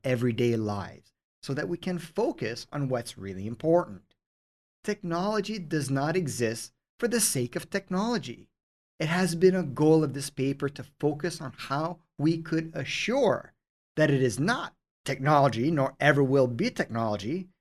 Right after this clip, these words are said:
that becomes an impediment for the success of the country and welfare of our citizens, in Estonia as well as anywhere else. Digital government is huge.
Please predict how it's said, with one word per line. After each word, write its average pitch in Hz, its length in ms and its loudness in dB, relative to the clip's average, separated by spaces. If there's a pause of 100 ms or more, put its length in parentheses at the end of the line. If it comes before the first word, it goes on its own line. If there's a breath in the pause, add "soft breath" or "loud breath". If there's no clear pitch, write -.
(160)
that 156 220 2
becomes 165 500 0
an 156 80 2
impediment 143 840 -2 (240)
for 139 100 -2
the 135 100 -4
success 123 680 -2
of 147 80 -10
the 127 100 -8
country 160 680 0 (180)
and 165 220 0
welfare 180 580 -2
of 127 120 -2
our 156 100 -2
citizens, - 640 -6 (480)
in 135 80 -4
Estonia 131 920 2 (140)
as 123 260 2
well 160 320 4
as 101 240 -4
anywhere 98 380 -4
else. - 420 -8 (960)
Digital 185 440 2
government 135 680 -2
is - 400 -8
huge. - 440 -8